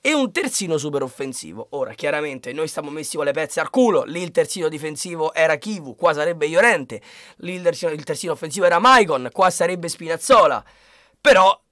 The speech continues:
E poi c'aveva a centrocampo due calciatori, di cui uno, ehm, diciamo che faceva il tuttocampista, che da noi dovrebbe essere Cristante, pensate, da lì a lì era Cambiasso, giocatori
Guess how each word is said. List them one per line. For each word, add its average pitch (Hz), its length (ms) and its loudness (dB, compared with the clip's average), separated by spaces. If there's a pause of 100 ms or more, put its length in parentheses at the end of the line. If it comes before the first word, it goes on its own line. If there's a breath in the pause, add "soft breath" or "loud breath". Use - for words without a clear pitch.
E 165 60 -18
poi 254 180 6
c'aveva 214 260 2
a - 20 2
centrocampo 196 720 -2
due 202 140 0
calciatori, 196 720 2
di 170 120 -12
cui 151 320 -6
uno, 208 680 6
ehm, 147 760 0
diciamo 190 340 -2
che 180 100 -4
faceva 185 280 -2
il 180 100 0
tuttocampista, 180 720 -2
che 127 80 -8
da 135 80 0
noi 151 80 2
dovrebbe 143 300 0
essere 139 220 -2
Cristante, 151 640 2
pensate, 127 480 -6
da 120 80 -6
lì 131 160 -4
a 131 60 0
lì 135 140 -6
era 135 180 0
Cambiasso, 160 580 2
giocatori 147 500 -2